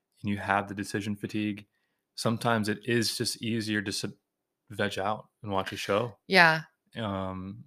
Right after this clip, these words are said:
Speaker 1: you don't have to make a decision. You don't even have to participate. When you're reading, it's, you're, you're participating in the story.
Speaker 2: Yeah, that's true.
Speaker 1: It takes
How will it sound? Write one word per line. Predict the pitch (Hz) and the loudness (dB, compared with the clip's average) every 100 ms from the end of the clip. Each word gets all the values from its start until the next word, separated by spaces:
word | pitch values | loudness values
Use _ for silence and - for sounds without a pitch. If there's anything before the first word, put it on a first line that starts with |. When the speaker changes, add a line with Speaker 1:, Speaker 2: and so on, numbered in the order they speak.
| _ | _
Speaker 1:
you | - | -6
don't | 101 - | -4 0
have | 110 | 0
to | 110 | 0
make | 101 | -2
a | |
decision. | 101 104 104 | 0 0 2
You | 98 | 2
don't | 101 | 2
even | 98 | 2
have | 92 107 | 2 0
to | - | 0
participate. | 101 113 - - 98 - _ _ _ _ - | -2 0 -2 -4 -12 -16 _ _ _ _ -2
When | 113 | 2
you're | 110 | 6
reading, | 120 156 117 110 | 8 8 6 4
it's, | 117 113 - - - _ - - | 0 -2 -2 -6 -10 _ -20 -10
you're, | 117 120 117 | -2 0 0
you're | 120 | -2
participating | - - 117 - 107 110 | -2 -4 -4 0 0 0
in | 107 | -2
the | 98 | -2
story. | - 101 95 92 | -2 -2 -2 -4
Speaker 2:
Yeah, | - 156 143 | -2 0 0
that's | 156 - | -4 -8
true. | 147 156 | -6 -2
Speaker 1:
It | - | 0
takes | - 113 | 4 2